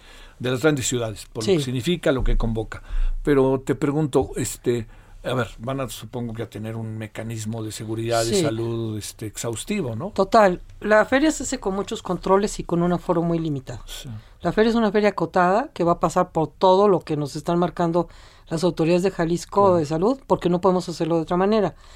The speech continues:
Speaker 2: Y entonces va a ser una feria rara, tú que has ido tantas veces a la feria,
Speaker 1: Sí.
Speaker 2: va a ser una feria diferente.
Speaker 1: Poca gente en el
Speaker 2: Eh,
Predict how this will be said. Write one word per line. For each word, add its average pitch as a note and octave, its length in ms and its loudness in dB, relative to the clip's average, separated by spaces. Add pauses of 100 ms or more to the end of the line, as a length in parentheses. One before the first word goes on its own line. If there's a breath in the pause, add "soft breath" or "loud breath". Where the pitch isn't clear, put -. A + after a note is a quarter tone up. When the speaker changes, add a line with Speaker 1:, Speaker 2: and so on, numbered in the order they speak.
(380 soft breath)
Speaker 2:
Y F#3+ 60 2
entonces F3+ 220 -2
va G3 80 -4
a - 20 -2
ser C4 100 2
una A#3+ 80 6
feria A3 240 4
rara, G3+ 320 6
tú F#3 100 -2
que G3 100 -2
has F3+ 100 -2
ido F#3 120 2
tantas F3+ 300 -2
veces E3+ 180 -4
a - 40 0
la E3+ 100 0
feria, F3 160 4
Speaker 1:
Sí. - 20 8
Speaker 2:
va F#3 60 4
a - 20 -2
ser G3+ 120 0
una F#3+ 100 2
feria F#3+ 180 4
diferente. F3 720 0 (200)
Speaker 1:
Poca A#2+ 200 -2
gente B2+ 380 -2
en A#2 100 -2
el G#2+ 320 -4
Speaker 2:
Eh, G3+ 120 4